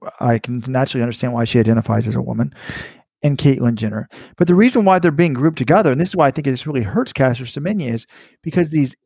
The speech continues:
idiots on the left, the social justice warriors,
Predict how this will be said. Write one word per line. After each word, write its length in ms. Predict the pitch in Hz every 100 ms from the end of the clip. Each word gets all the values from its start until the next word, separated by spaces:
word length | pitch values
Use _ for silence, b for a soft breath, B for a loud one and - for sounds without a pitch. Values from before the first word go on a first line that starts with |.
| _ -
idiots 480 | 202 262 147 107 -
on 80 | 131
the 80 | 113
left, 520 | 135 151 104 - - b b b
the 80 | -
social 400 | 127 185 190 165
justice 480 | 127 175 196 139 139
warriors, 420 | 127 107 110 135